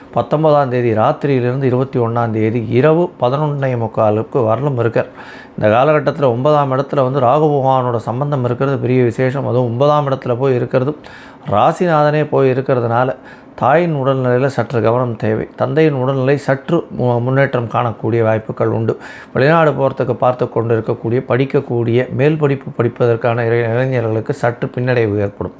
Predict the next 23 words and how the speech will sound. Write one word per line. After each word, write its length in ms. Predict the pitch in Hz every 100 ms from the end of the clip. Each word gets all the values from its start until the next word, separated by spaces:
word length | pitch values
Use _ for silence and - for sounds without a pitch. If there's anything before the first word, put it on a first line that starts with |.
| - - - - -
உங்களுடைய 360 | 120 123 117 117
ராசிக்கு 480 | 135 147 147 147
பத்தாம் 420 | - 120 160 170 151
இடத்துக்கு 380 | 135 139 139
சந்திர 260 | 123 120 135
பகவான் 340 | 123 120 113
வேறார். 240 | 113 120 127 - 98
குரு 320 | 113 143 170 -
சந்திர 360 | 131 127 127
யோகம் 380 | 117 131 131 117
அமையிறது. 420 | 110 117 110 - - - - -
புதிய 320 | 139 151 175 -
தொழில் 380 | 135 147 151
வரும். 260 | 127 127 147 - -
தொழிலில் 420 | 120 143 160 160
மிகப்பெரிய 580 | 123 120 - 123 156 147
அபிவிருத்தி 460 | 110 170 165 - 127
வரக்கூடிய 500 | 120 - 117 120 120
காலகட்டமாக 720 | 113 127 120 117 104 104 131
இந்த 220 | 123 101
வாரம் 280 | 107 110 101
அமைய 260 | 107 110
போகிறது. 340 | 107 107 104